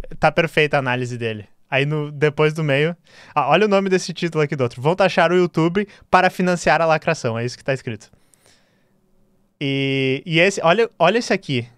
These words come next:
"A branquitude fez o L, agora chora por conta dos impostos." E o melhor desse vídeo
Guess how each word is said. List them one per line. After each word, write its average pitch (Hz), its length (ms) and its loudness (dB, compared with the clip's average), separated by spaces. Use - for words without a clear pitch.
"A 131 80 -6
branquitude 185 580 -2
fez 165 300 -4
o 151 80 0
L, 131 300 0
agora 139 340 -2
chora 123 340 -2
por - 140 -12
conta 123 240 -6
dos 113 100 -12
impostos." 117 400 -6
E 147 140 -6
o 151 80 -2
melhor 151 300 2
desse 165 200 -10
vídeo 139 360 -8